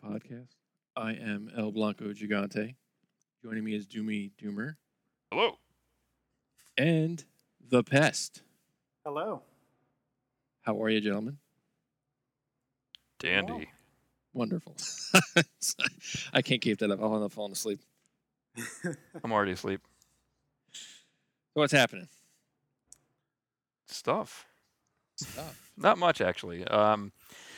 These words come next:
Speaker 2: I kinda feel like it's a slow news week for games, but maybe that's because I haven't really been paying attention too much. Um, so hopefully you guys have been paying attention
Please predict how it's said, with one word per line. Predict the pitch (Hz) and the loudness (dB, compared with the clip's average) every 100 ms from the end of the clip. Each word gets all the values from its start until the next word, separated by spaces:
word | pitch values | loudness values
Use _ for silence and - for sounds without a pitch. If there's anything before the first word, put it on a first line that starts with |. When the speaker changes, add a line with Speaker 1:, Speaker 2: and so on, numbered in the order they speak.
| - - | -20 -8
Speaker 2:
I | - | -2
kinda | 202 220 | -2 0
feel | 208 | 0
like | 175 | -2
it's | - | -8
a | |
slow | - 147 147 139 131 113 101 | -4 0 2 2 -2 -6 -12
news | 180 113 120 135 160 185 175 | -12 -8 -6 -6 -8 -10 -12
week | 175 208 - | -12 -12 -12
for | - | -16
games, | 180 190 202 214 214 202 - | -6 -2 -2 -2 -8 -14 -4
but | 127 | -4
maybe | 113 110 104 | 0 -2 2
that's | 107 - | 0 0
because | - 101 | -8 -6
I | 98 | -4
haven't | 98 95 | -4 -6
really | 90 | -10
been | 90 87 | -12 -12
paying | 107 | -12
attention | 92 90 92 - | -10 -10 -12 -12
too | 101 123 | -16 -16
much. | 110 - - _ - - - - - _ - | -16 -18 -20 _ -20 -20 -20 -20 -20 _ -2
Um, | 90 87 85 85 82 82 - _ | 0 0 -2 -10 -16 -20 -20 _
so | - 104 | -10 -8
hopefully | 127 120 | -6 -2
you | 117 | 6
guys | 123 131 | 8 8
have | 127 | 2
been | 135 | -2
paying | 147 147 | 0 0
attention | - 160 - 190 180 | -2 -4 -6 -12 -14